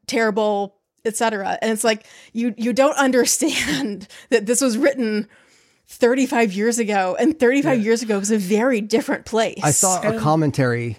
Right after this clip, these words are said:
Speaker 3: that was, uh, it was on, uh, there was a Christmas movie that came out a couple of years ago, uh, a lesbian Christmas movie. Uh,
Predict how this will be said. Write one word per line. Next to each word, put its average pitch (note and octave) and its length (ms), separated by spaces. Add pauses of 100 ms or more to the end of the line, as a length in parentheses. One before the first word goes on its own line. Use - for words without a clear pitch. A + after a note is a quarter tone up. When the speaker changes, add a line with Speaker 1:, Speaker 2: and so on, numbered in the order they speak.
(100)
Speaker 3:
that C3+ 200
was, B2+ 460 (120)
uh, A2+ 480 (640)
it D#3+ 100
was D3+ 220
on, D3+ 540 (340)
uh, B2 440 (100)
there D#3 160
was C#3+ 100
a C#3 60
Christmas G#3 440
movie A#2 220
that G#2+ 140
came A#2+ 180
out G#2+ 80
a G#2 60
couple A#2+ 260
of A#2 40
years A2+ 200
ago, G#2+ 380 (680)
uh, A#2 280
a A#2+ 60
lesbian C3 520
Christmas C3 480
movie. G#2+ 400 (540)
Uh, C3 260